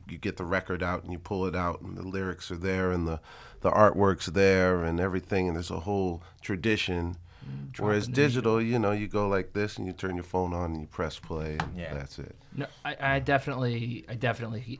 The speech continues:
Speaker 2: get that. Like, I, I've heard a lot of people say, like, you know, you, there's n-, it's im-,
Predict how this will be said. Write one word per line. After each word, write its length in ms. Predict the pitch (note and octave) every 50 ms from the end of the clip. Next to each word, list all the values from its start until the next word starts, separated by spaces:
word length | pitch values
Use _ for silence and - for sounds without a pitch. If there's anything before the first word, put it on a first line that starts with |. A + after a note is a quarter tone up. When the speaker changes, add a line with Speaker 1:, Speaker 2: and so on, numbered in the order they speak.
| -
Speaker 2:
get 240 | - C3+ A2+ A#2 - -
that. 260 | A2 G#2+ G2 - -
Like, 220 | B2+ B2+ A#2+ - -
I, 480 | C3 C3 C3 C3 C3 B2+ B2+ B2 - - - - - -
I've 120 | C3+ C3+
heard 480 | B2 - D#3 D#3+ D#3+ D#3 D3+ C#3 B2 - - -
a 40 |
lot 200 | A#2+ B2 A#2+ A#2+
of 60 | A#2 A2
people 200 | B2 A#2 A#2+ A#2
say, 220 | - - A#2+ A#2
like, 260 | A2+ A2+ A#2 A2 -
you 80 | A#2+ B2
know, 240 | A#2+ A#2 A#2 A2+ - -
you, 140 | A#2+ A#2+ A2+ - C3+
there's 180 | C3+ C3+ A#2
n-, 140 | C3+ C#3 -
it's 160 | - B2+ B2+ C3
im-, 180 | C3 B2 -